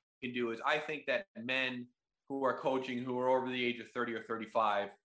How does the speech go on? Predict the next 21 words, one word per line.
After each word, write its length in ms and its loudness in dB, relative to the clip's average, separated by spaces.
need 240 4
a 40 0
complete 760 -2
re-education, 880 0
because 260 -2
what 240 2
they 220 6
saw 460 6
as 160 0
boys 540 0
was 200 -10
so 320 2
bad, 420 0
we 200 0
shouldn't 540 2
be 100 2
surprised 540 2
that 120 -6
they're 200 -6
emulating 480 -6
it. 100 -20